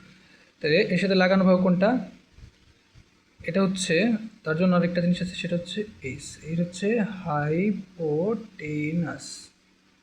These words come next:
তো এটা তো হাইপোটেনাস আমরা জানি, বা অতিভুজ, হাইপোটেনাস। তাহলে এই কোণের, তাহলে হাইপোটেনাসের সাথে লাগানো বাহু কোনটা?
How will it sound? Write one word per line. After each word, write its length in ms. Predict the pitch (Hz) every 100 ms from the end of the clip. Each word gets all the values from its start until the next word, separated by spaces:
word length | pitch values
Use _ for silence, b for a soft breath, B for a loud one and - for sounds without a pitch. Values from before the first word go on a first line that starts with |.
| _ B B B B B _
তো 60 | 156
এটা 240 | 170 175
তো 120 | 180
হাইপোটেনাস 500 | 165 175 180 165 160
আমরা 160 | 160 160
জানি, 260 | 143 127
বা 420 | 123 135 190 - - _ _
অতিভুজ, 680 | 170 170 151 131 120 - - _ _ _ _ _ _ _ _ _ _ - _
হাইপোটেনাস। 2750 | 151 135 135 - - 208 269 - - _ _ _ _ _ _ _ _ 139 135 139 143 165 220 220 185 - - B B B B B _
তাহলে 260 | 139 160 175
এই 120 | 165
কোণের, 300 | 160 190 196
তাহলে 300 | 190 - 160
হাইপোটেনাসের 580 | 156 160 175 185 185 185
সাথে 260 | 180 196 214
লাগানো 340 | 160 165 185
বাহু 180 | 175 175
কোনটা? 380 | 185 180 240